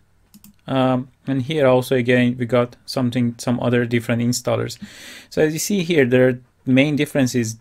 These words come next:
We got arm sixty-four, we got A M D sixty-fours,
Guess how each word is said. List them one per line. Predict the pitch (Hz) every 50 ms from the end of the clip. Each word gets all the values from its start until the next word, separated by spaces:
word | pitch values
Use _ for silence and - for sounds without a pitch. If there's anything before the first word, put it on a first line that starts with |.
| _ _
We | - 117
got | 110 123 123 123 - -
arm | 123 123 131 135 143
sixty-four, | 135 - - 139 131 - - 135 123 - - 135 135 135 135 131 131 127 127 - _ _ _ _ _ _ _ _ _ _
we | - 117
got | 110 120 113 113 113 - -
A | 143 139 143
M | 143
D | 139 139
sixty-fours, | - - 151 135 - - 135 127 - - 131 131 131 127 127 123 120 - -